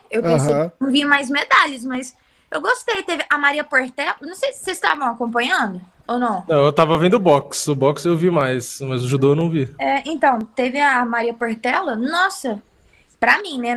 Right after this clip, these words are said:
Speaker 1: na minha opinião, eu achei muito que ela tinha ganhado a luta lá no, no Golden Store, Golden Score, no Pão de Ouro, quando veio o juiz não deu, eu, nossa, aí ela não foi pra, pras próximas lutas, mas pra mim ele podia ter ganhado outras medalhas, sabe?
Speaker 2: É,
Speaker 1: Então,
Speaker 2: é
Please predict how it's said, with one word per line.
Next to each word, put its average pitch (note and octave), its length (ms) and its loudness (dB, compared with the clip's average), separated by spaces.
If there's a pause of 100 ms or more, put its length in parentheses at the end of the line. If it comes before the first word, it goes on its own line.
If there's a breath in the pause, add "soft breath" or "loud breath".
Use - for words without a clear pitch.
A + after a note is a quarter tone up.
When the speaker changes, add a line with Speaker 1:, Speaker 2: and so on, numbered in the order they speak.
Speaker 1:
na A3+ 60 -4
minha A#3+ 140 -2
opinião, A#3+ 360 0
eu G#3 80 0
achei A#3 340 0
muito C4+ 320 -4
que - 80 -4
ela D#4 140 2
tinha D4+ 220 -6
ganhado B3+ 340 4
a A#3 60 6
luta A#3 360 0
lá A3+ 140 0
no, G#3+ 400 -2
no A3+ 160 0
Golden G#3+ 320 2
Store, A#3 400 -2 (160)
Golden G#3 320 2
Score, A3 260 2
no G#3+ 80 0
Pão A#3 160 2
de A3+ 140 4
Ouro, C4+ 220 4
quando D4 180 0
veio C#4 140 4
o - 20 2
juiz C4 260 2
não B3+ 220 2
deu, C#4+ 480 2 (340 loud breath)
eu, C#4+ 220 -2
nossa, C4 600 -2
aí A#3+ 160 -2
ela B3+ 180 2
não A#3 300 -2
foi A#3 260 0
pra, G#3+ 320 2 (160)
pras G#3+ 220 -4
próximas G#3+ 460 0
lutas, B3 220 2
mas B3 220 2 (420 soft breath)
pra C4+ 140 6
mim C4+ 160 -2
ele C4+ 180 -4 (240)
podia C#4+ 380 2
ter - 100 -2
ganhado D4+ 300 0
outras D#4 260 -6
medalhas, D#4+ 520 0
sabe? D#4 400 -4 (440)
Speaker 2:
É, D3 140 4
Speaker 1:
Então, B2+ 160 2
Speaker 2:
é B2 100 -4